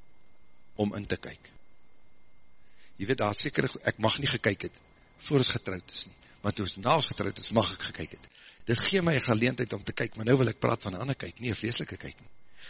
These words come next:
Ek praat na 'n geestelike kyk. Ek wil sê, besef jy, dit het my die geleentheid gegee, omdat ek so naby aan Henda kon kom, en sy so naby aan my, dat ek kon diep inkyk, diep inkyk, en toelaat dat God se gees aan my openbaar,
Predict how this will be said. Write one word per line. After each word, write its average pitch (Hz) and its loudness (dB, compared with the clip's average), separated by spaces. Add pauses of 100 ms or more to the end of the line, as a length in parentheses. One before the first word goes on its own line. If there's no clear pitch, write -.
Ek 110 2
praat 131 0
na 117 0
'n 92 0
geestelike - 0
kyk. 85 -6
Ek 107 -4
wil 135 4
sê, 107 0 (380)
besef 151 4
jy, 113 0 (180)
dit 123 6
het 151 -2
my 113 2
die 117 0
geleentheid 127 0
gegee, 117 4
omdat 127 -2
ek 131 -2
so 190 8
naby 156 2
aan 131 2
Henda 123 -2
kon 120 -14
kom, 127 2
en 113 -6
sy 123 0
so 135 -2
naby 120 0
aan 113 0
my, 113 2 (360)
dat 107 2
ek 123 -2
kon 113 0 (100)
diep 135 -2
inkyk, 113 -4 (220)
diep - 0
inkyk, 120 -8 (380)
en 117 -2
toelaat 156 2
dat 95 -4
God - -8
se 180 -2
gees - -2 (1400)
aan 104 -2
my 101 0
openbaar, 90 -8